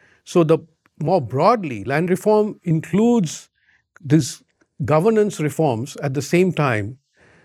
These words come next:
that ensures that the program is not going to be hijacked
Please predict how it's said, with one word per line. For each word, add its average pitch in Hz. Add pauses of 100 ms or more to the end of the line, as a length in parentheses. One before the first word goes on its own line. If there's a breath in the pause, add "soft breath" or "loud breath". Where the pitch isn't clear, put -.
that 151
ensures 147 (520 soft breath)
that 160
the 160
program 202
is 170
not 185
going 190
to 185
be 185
hijacked 156